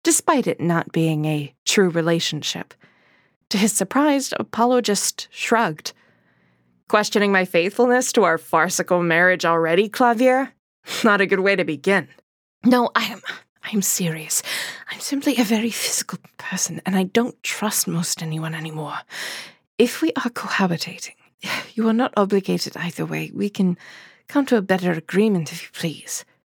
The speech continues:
"You don't trust anyone, but," Apollo laid his hand on the table. "You trust me." Clavier met his eyes, gave a nod, and put his hand over Apollo's, continuing softly.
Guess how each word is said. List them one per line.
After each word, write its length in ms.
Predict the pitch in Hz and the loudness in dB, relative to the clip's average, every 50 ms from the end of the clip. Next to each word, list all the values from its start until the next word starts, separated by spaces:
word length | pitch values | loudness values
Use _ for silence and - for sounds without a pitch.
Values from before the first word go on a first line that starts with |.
| _ _ _ _ _ _ _ _ _ | _ _ _ _ _ _ _ _ _
"You 140 | - 196 202 | 0 2 2
don't 240 | 220 233 233 - - _ | 2 0 0 -4 -10 _
trust 640 | - - - - - - 220 233 220 - - - - | -20 -12 -8 -6 -2 0 2 2 2 0 -2 -4 -4
anyone, 440 | 165 147 143 135 135 135 131 - 135 135 - - _ _ _ _ _ _ _ _ | -6 -6 -8 -10 -10 -12 -12 -12 -14 -18 -20 -20 _ _ _ _ _ _ _ _
but," 400 | - 170 151 - - - - - _ _ _ _ _ _ _ _ _ _ | -4 -2 -2 -4 -8 -12 -18 -20 _ _ _ _ _ _ _ _ _ _
Apollo 340 | 214 208 - - 226 220 202 | -4 -2 0 0 0 2 2
laid 240 | 196 190 190 185 - | 2 0 0 -2 -2
his 140 | 190 175 - | -6 -8 -4
hand 320 | - 190 180 180 175 156 | -2 -2 0 0 0 -2
on 120 | 165 156 | -4 -4
the 60 | 165 165 | -6 -6
table. 460 | - - - 170 165 147 123 160 - _ _ _ _ _ _ _ _ _ _ _ _ _ _ _ _ _ - | -6 -4 -4 -4 -4 -6 -10 -12 -14 _ _ _ _ _ _ _ _ _ _ _ _ _ _ _ _ _ -2
"You 160 | - 185 196 | 0 0 2
trust 480 | 196 - - - 180 165 - - - - | 2 0 0 0 0 0 0 -2 -2 -2
me." 420 | 180 180 180 165 - - - - _ _ _ _ _ _ _ _ _ _ _ _ _ _ _ _ _ | -2 -2 -2 -4 -6 -12 -18 -20 _ _ _ _ _ _ _ _ _ _ _ _ _ _ _ _ _
Clavier 340 | - - 262 262 254 269 254 | 0 2 2 4 4 2 2
met 200 | 226 214 220 220 | 2 2 2 0
his 140 | 214 185 - - | 0 -2 -2 -2
eyes, 420 | 185 190 175 160 147 147 - - - | 0 0 0 -2 -4 -8 -10 -12 -2
gave 160 | - 190 185 | 0 2 4
a 40 | 196 | 4
nod, 420 | 196 190 190 208 220 196 170 160 156 | 4 4 4 4 4 2 2 0 -2
and 180 | 165 156 160 - - - - - - - _ | -4 -6 -8 -10 -12 -16 -18 -18 -20 -16 _
put 120 | - 240 | 0 2
his 180 | 220 233 220 - | 2 2 2 2
hand 260 | - 196 190 196 196 | 0 0 2 4 2
over 240 | 185 175 170 175 160 | 2 2 2 2 2
Apollo's, 640 | 160 - - - 175 175 170 165 160 151 165 - - - | 2 0 0 0 2 2 2 2 0 -2 -4 -8 -10 -12
continuing 600 | - - 175 170 - - 185 190 185 170 165 165 | -10 -8 -6 -4 -2 0 2 2 2 2 0 0
softly. 560 | 156 - - 160 170 - - - - 185 185 | -2 -2 -2 -2 -2 -4 -6 -10 -12 -12 -14